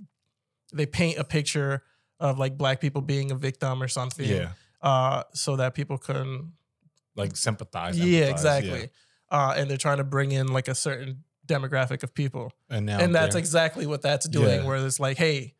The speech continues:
Speaker 1: uh, without saying it, where my white people at?"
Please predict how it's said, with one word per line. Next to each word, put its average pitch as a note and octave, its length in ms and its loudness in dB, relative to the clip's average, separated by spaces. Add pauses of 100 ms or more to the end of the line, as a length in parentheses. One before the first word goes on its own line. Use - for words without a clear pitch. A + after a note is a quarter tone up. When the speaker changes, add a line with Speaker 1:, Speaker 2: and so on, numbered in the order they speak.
(360)
Speaker 1:
uh, C3+ 380 2
without D#3+ 380 2
saying G3 400 4
it, D3 220 0 (240)
where E3+ 140 4
my G3+ 160 6
white C4 240 6
people G#3+ 320 2
at?" D#3 280 2